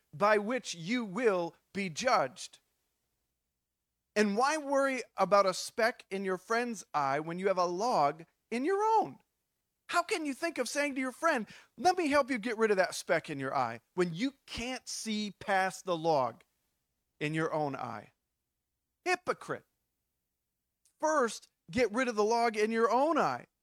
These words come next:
Then you will see well enough to deal with the speck in your friend's eye. Pretty strong words about not judging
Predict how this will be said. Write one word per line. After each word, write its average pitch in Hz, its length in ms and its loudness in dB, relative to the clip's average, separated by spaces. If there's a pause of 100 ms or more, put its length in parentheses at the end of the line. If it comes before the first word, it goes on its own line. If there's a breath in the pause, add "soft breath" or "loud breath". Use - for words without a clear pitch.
(180)
Then 233 520 0
you 190 140 0
will 185 160 2
see 185 200 -8
well 165 280 4
enough 147 340 -2
to 156 80 -8
deal 156 340 -2
with 196 160 -2
the 196 100 -6
speck - 520 -6 (380)
in 147 160 -6
your 160 120 -4
friend's 226 580 -4
eye. 107 460 -10 (1700)
Pretty 208 160 -4
strong 190 480 2
words 170 520 -2 (100)
about 143 420 0 (140)
not 156 340 -2 (640)
judging 135 640 -2